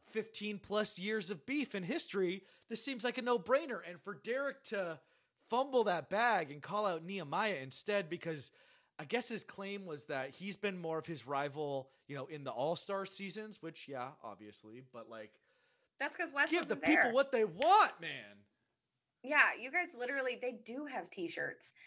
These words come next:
Speaker 2: I'm surprised that someone from M T V wasn't standing behind the camera
Speaker 1: <laughs>
Speaker 2: while Derek was like, "I'm gonna take the easy way out. I want it to be an easier road. I'm gonna choose Nehemiah,"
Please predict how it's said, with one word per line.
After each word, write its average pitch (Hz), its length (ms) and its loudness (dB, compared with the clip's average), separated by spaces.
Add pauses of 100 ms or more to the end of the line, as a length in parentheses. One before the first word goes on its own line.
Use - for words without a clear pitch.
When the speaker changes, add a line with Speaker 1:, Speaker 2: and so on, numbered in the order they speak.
(260)
Speaker 2:
I'm 285 160 8
surprised 302 420 8
that 247 140 2
someone 240 560 2
from 220 240 2
M 214 180 0
T 220 160 -2
V 180 420 2
wasn't 190 460 4
standing 196 580 4
behind 185 460 0
the 170 60 2
camera 170 540 2 (200)
Speaker 1:
<laughs> 254 260 2
Speaker 2:
while 196 220 12
Derek 180 400 10
was 190 200 -2
like, 180 360 6 (480)
"I'm 254 80 6
gonna 311 140 6
take 320 180 6
the 302 60 0
easy 277 260 2
way 269 240 10
out. 240 300 8 (480)
I 233 80 4
want 254 200 4
it 254 100 -2
to 233 80 -10
be 247 100 0
an 233 60 0
easier 240 340 0
road. 233 340 2
I'm 226 100 0
gonna 247 140 0
choose 247 300 0
Nehemiah," 196 640 4